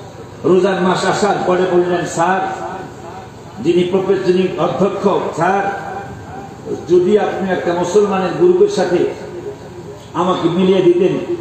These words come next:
রোজার মাসটা আমি তারাবি পড়তাম, রোজা রাখতাম, সেহরি খাইতাম, ইফতার করতাম, তা তোমাকে একটা চমৎকার মুসলমানের গ্রুপের সাথে আমি লাগিয়ে দেব।" ঠিকই লম্বা লম্বা দাড়ি, চমৎকার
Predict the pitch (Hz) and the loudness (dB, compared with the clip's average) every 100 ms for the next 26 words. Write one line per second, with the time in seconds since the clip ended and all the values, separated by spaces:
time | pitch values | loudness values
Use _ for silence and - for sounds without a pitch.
0 | - 160 175 175 170 151 - 160 156 - | 0 2 4 2 2 0 0 0 0 0
1 | 160 165 165 170 139 160 151 151 160 151 | 0 4 4 4 2 0 2 2 2 2
2 | 139 - 143 127 - - - 320 - 156 | 0 0 0 2 4 4 4 2 0 0
3 | 165 - 156 139 151 - 151 135 - - | 0 0 -2 0 -2 -2 -2 -2 -4 -10
4 | - - 135 127 160 160 151 151 143 156 | -12 -8 -4 -2 0 0 0 -2 -2 0
5 | 190 - 170 151 143 165 160 151 143 135 | -2 0 0 0 0 -2 -2 -2 0 0
6 | 147 143 139 135 139 139 135 131 135 120 | 2 2 2 0 2 4 4 4 2 4
7 | 117 113 - - - - 165 - 156 120 | 2 2 -4 -10 -12 -2 0 2 2 0
8 | - - - 151 147 143 143 143 143 135 | -4 -8 -2 0 2 2 2 2 0 2
9 | 135 143 143 - - - - - 151 147 | 2 2 0 -4 -8 -10 -10 -2 0 0
10 | - - | 0 0